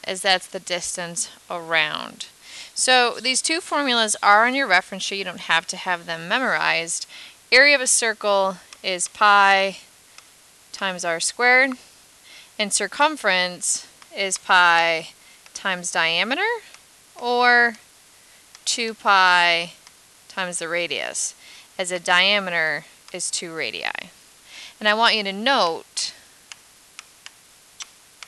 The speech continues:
that pi is equal to the ratio of circumference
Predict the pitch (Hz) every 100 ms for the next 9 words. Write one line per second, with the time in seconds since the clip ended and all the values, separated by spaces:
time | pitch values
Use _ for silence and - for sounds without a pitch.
0 | - - _ 202 - - 294 320 247 160
1 | 156 165 190 - - _ _ _ 294 196
2 | 226 294 - 208 - 202 180 165 165 165
3 | 233 - 175 190 247 285 - 190 165 151
4 | 151 156 - - - - 180 170 - 185
5 | 165 202 185 - 175 165 165 -